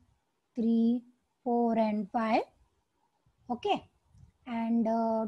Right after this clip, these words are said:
to the right, let me consider the set, suppose some seven, eight, nine, ten. Okay,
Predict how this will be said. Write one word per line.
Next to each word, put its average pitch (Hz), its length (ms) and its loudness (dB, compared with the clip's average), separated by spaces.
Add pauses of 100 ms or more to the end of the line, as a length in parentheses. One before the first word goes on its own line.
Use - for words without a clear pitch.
to 262 80 -4
the 240 140 0
right, 240 320 0
let 254 240 -2
me 240 180 4
consider 233 580 0
the 226 200 -2
set, 226 300 -2 (120)
suppose 226 500 -6
some 214 280 -2 (360)
seven, 226 600 0 (340)
eight, 226 360 0 (280)
nine, 214 640 -2 (500)
ten. 226 180 2 (1160)
Okay, 285 260 -4